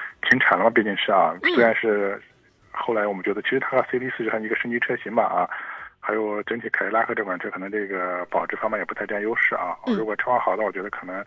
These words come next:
Speaker 1: 你个人也就是十一万左右，可能上十二，目前的话可能这个市场行情看的不太，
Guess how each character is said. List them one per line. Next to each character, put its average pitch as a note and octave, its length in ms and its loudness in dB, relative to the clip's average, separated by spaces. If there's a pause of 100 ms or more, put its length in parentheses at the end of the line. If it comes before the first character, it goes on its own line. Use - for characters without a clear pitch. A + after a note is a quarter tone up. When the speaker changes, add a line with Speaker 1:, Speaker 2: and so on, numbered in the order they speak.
(500)
Speaker 1:
你 F#2+ 80 -14
个 - 140 -2
人 G2+ 300 -6
也 F2+ 120 -8
就 - 100 -8
是 F#2+ 640 -6
十 - 200 -4
一 A#2 60 0
万 A#2 180 -2
左 F#2 140 -4
右， G#2 160 0
可 - 100 -6
能 F#2 100 -10
上 A2+ 220 -2
十 - 140 -2
二， A2 120 4
目 G#2+ 120 -4
前 F#2+ 200 -6
的 G2+ 60 -4
话 G2+ 160 -4
可 - 120 -12
能 F2+ 220 -10 (160)
这 - 100 -4
个 G#2+ 60 -4
市 - 140 -2
场 G#2 80 -2
行 G2 120 -4
情 G2+ 80 -6
看 G#2+ 160 -4
的 F#2+ 100 -8
不 - 100 -12
太， G2 260 -6